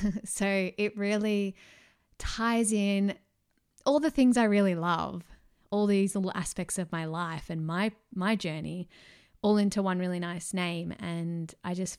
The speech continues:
feel like it's really fitting to have as the name, um, for this podcast, where I'm going to be talking about all things personal development and all things along my journey. So that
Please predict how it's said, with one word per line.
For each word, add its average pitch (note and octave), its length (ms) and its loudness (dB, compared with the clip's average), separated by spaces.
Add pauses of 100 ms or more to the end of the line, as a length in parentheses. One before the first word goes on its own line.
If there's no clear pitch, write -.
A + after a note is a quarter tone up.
feel F3+ 180 -4
like F3 240 -6
it's E3 120 -8
really E3+ 220 -6
fitting D#3 460 -8
to E3 120 -14
have D#3 280 -10
as D#3+ 200 -12
the D#3+ 120 -10
name, D3+ 340 -10 (680)
um, E3 200 -6
for E3 140 -8
this E3 140 -4
podcast, - 720 -8
where E3 500 -8 (260)
I'm F3 220 -4
going D#3+ 280 -2
to F#3 120 -10
be D#3+ 280 -4 (960)
talking F3+ 420 0
about E3 400 -6 (680)
all G3 140 2
things G#3 200 -2
personal A3 360 -2
development A#3 480 -2
and F3 80 -2
all F#3 140 0
things F#3 500 0
along F#3+ 260 0
my A#3 180 0
journey. - 400 -6 (760)
So G3 680 4 (260)
that G3 340 0